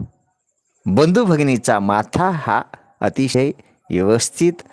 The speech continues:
ठिकाण्यावर राहतो. म्हणून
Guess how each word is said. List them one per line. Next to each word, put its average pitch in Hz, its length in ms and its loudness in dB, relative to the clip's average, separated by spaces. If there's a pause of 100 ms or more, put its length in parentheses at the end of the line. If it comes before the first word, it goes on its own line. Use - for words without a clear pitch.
(360)
ठिकाण्यावर 85 540 -2
राहतो. - 540 -6 (1700)
म्हणून 135 320 4